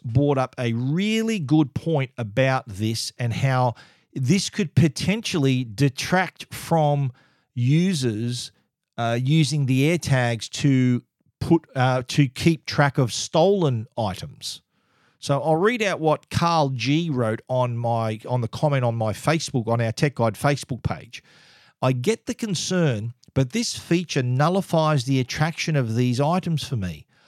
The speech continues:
I've yet to use one to find my keys, but rather use them as a relatively cheap tracker for a variety of items that are prone to getting stolen. Bikes, a dinghy, outboard, trailers, luggage, et cetera.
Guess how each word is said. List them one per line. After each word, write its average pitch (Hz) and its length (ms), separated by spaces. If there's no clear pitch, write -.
I've 170 200
yet 160 280
to 147 120
use 139 340
one 135 160
to 123 80
find 135 340
my 117 200
keys, 131 420
but 117 180
rather 185 360
use 156 360
them 139 140
as 120 140
a 127 60
relatively 220 580
cheap 165 340
tracker 131 640
for 156 360
a 139 40
variety 151 640
of 147 120
items 156 420
that 139 140
are 139 40
prone 175 500
to 185 100
getting 135 280
stolen. 208 600
Bikes, 165 640
a 117 120
dinghy, 131 640
outboard, 135 640
trailers, 160 640
luggage, 185 440
et 127 140
cetera. - 420